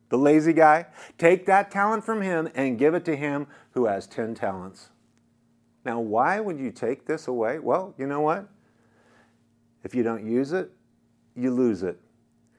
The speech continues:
We live in a whole culture today, an entire culture that is saturated in victimhood. We live in a culture that it's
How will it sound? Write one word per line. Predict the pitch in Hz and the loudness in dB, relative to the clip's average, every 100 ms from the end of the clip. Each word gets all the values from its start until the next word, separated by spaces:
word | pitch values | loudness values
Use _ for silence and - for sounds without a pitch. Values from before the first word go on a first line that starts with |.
| - | -6
We | 123 208 | 0 4
live | 202 190 | 4 4
in | 180 | 2
a | 147 | -2
whole | - - 220 | 0 6 6
culture | 214 - 190 - 131 | 4 -2 -2 -2 -4
today, | 113 98 90 87 _ _ _ _ _ - | -2 -2 -4 -8 _ _ _ _ _ -6
an | 139 | -4
entire | 156 - - 190 233 - | -2 -4 -4 -2 0 -2
culture | - 147 113 - 101 127 _ _ _ _ _ _ - | -2 -2 -2 -4 -8 -8 _ _ _ _ _ _ 0
that | 143 | 2
is | 143 | 2
saturated | - - - 208 233 240 196 156 107 90 87 - _ _ _ _ _ _ _ - | -4 -12 -2 0 0 -4 -2 2 2 0 -6 -10 _ _ _ _ _ _ _ -6
in | 143 143 120 | -2 -2 -2
victimhood. | 110 175 - 151 113 95 95 - _ _ _ _ _ _ _ _ | 0 -2 -2 -2 -2 -2 -6 -8 _ _ _ _ _ _ _ _
We | 135 | 2
live | 151 170 185 | 4 6 4
in | 190 | 2
a | |
culture | 180 - 185 185 185 110 92 - _ _ - - _ | -2 -2 0 0 -4 -8 -8 -10 _ _ -20 -20 _
that | - 143 139 - | 4 4 4 0
it's | 135 - | -4 -4